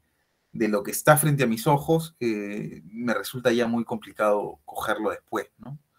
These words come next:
Em, y creo que ese es el, uno de los grandes desafíos de, del cine y del arte, ¿no? Eh, del cine particularmente,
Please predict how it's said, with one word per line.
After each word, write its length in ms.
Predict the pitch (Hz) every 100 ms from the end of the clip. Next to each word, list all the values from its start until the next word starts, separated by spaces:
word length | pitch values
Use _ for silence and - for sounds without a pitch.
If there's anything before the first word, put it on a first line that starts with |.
| _ _ _ - - - _ _ _ _ -
Em, 840 | 107 101 95 95 98 - - - - _ _ _ _ _ _ _ _ _ _ - -
y 140 | 113
creo 320 | 131 139 135
que 160 | 131 127
ese 160 | 123
es 140 | 139 143
el, 140 | 117 113
uno 320 | 123 131 131
de 80 | 107
los 100 | 101
grandes 300 | 123 123 123
desafíos 800 | 117 - - 123 123 120 - _
de, 580 | 117 113 113 110 107 107
del 200 | 101 98
cine 300 | - 120 123
y 60 | 117
del 160 | 95
arte, 280 | 107 107 90
¿no? 220 | 101 123 _ -
Eh, 440 | 113 110 110 110
del 140 | 104 98
cine 260 | - 123
particularmente, 960 | 120 113 101 107 110 123 131 147 143